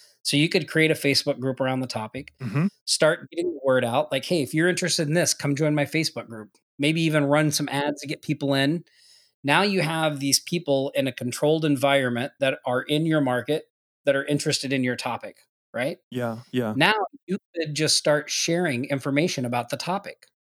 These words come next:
Speaker 1: right? You don't even have to, we'll talk about this in a second, but you could start sharing information about the topic, pointing out things that interest you. Then you can start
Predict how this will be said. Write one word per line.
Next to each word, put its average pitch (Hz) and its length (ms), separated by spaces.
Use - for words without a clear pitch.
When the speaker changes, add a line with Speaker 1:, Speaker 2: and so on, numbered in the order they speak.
Speaker 1:
right? 151 180
You 185 100
don't 226 140
even 175 140
have 151 220
to, 139 240
we'll 147 140
talk 151 180
about 127 180
this 127 180
in 110 80
a 101 40
second, 113 360
but 123 220
you 165 120
could 202 140
start 170 260
sharing 160 340
information 147 520
about 135 220
the - 80
topic, 127 540
pointing 139 260
out 135 140
things 135 200
that 127 120
interest 127 360
you. 131 260
Then 180 100
you 254 100
can 202 140
start 170 240